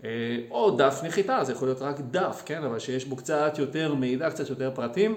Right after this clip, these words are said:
מאשר במודעה עצמה. המודעה עצמה היא מאוד, אה, יחסית מוגבלת, היא, המטרה שלה זה בעצם ללכוד את העין ולמשוך את התנועה, כן? זה המטרה שלה. אבל במידה ואין לנו אתר,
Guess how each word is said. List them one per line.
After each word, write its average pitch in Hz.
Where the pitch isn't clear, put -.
מאשר 147
במודעה 120
עצמה. 117
המודעה 110
עצמה 127
היא 113
מאוד, 113
אה, 120
יחסית 113
מוגבלת, 113
היא, 98
המטרה 107
שלה 113
זה 110
בעצם 113
ללכוד 127
את 123
העין 135
ולמשוך 123
את -
התנועה, 117
כן? 117
זה 117
המטרה 117
שלה. 190
אבל 113
במידה 131
ואין 156
לנו 147
אתר, 180